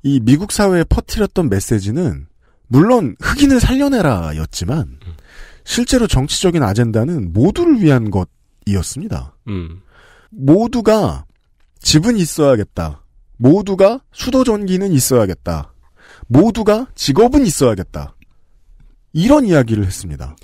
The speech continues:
Speaker 2: 그
Speaker 1: 그래서 무장단체이자 정치단체, 미국에는 없었던 무시무시한 단체였음에도 불구하고 이 사람들의 얘기를 들어보고자 하고 흥미를 가졌던 백인들은 많았다는 거예요.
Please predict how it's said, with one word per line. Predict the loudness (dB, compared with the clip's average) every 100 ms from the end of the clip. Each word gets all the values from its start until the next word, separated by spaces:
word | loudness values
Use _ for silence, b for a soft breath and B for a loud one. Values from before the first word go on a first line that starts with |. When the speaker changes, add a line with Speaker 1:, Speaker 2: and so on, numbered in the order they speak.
| b b
Speaker 2:
그 | -10 0
Speaker 1:
그래서 | 2 4 2
무장단체이자 | 2 0 4 2 2 -4 -4 -2 0 2 2
정치단체, | 0 -2 -2 -2 -2 0 -2 -4 B B
미국에는 | -2 0 2 0 2
없었던 | 0 0 0 0 2
무시무시한 | 2 2 -2 0 0
단체였음에도 | 2 0 0 -2 -2 -4 -4
불구하고 | -4 -2 -2 -2 -2 -4 -6 B B B B B B _ -6
이 | 0
사람들의 | 2 2 0 0 2
얘기를 | 2 0
들어보고자 | -2 2 2 0 -2 0
하고 | 2 0
흥미를 | -4 -2 0 2
가졌던 | 0 -2 0
백인들은 | 0 0 0 0
많았다는 | 2 2 2 2 2
거예요. | -4 -8